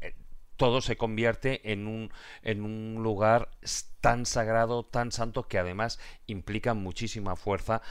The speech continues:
eh, para, para, eh, eh, eh, establecer ahí como un segundo punto o incluso en ese momento como un primer punto del cristianismo dentro de la península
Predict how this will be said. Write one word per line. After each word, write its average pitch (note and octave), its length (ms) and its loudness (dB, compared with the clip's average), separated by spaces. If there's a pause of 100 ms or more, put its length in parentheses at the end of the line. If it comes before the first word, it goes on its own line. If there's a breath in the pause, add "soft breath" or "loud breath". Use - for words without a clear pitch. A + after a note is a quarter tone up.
(160 loud breath)
eh, - 100 -8
para, D#2 640 2
para, D2+ 360 2
eh, E2+ 220 -4
eh, E2+ 540 -6
eh, E2+ 100 -2
establecer F2 680 2
ahí G2 200 4
como G2 300 -2
un G#2+ 380 -4
segundo G#2+ 480 0
punto A#2 300 -2
o B2+ 120 -2
incluso A2+ 360 -4
en A#2 80 -2
ese A#2+ 160 -4
momento B2 400 -2
como A#2 180 -4
un A#2+ 100 -4
primer A#2+ 360 -2
punto C3 480 -2 (260 loud breath)
del G2+ 220 2
cristianismo F#2+ 800 0
dentro G2 320 -6
de G#2 80 -2
la G#2 100 0
península - 340 -8